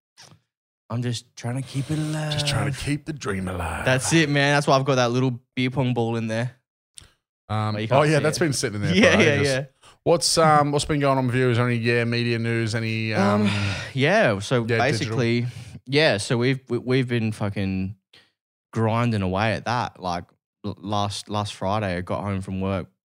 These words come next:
Speaker 1: and then went to the gym and then came back and was up till one in the morning working on it and shit like that. So it ne-, the grind never stops. We're, we're, we're,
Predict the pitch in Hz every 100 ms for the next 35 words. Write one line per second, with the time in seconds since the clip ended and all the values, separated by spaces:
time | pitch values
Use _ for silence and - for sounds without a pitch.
0 | _ 104 101 92 98 98 - 107 95 92
1 | 87 104 110 98 92 95 98 110 101 98
2 | 101 104 92 98 _ _ _ 107 107 104
3 | - 104 98 101 104 104 - 98 101 101
4 | 107 107 107 107 117 110 160 - 117 -
5 | 104 104 120 107 95 101 98 107 _ _
6 | _ _ _ _ - 110 110 104 107 107
7 | 110 110 104 104 - 135 127 135 135 156
8 | 139 151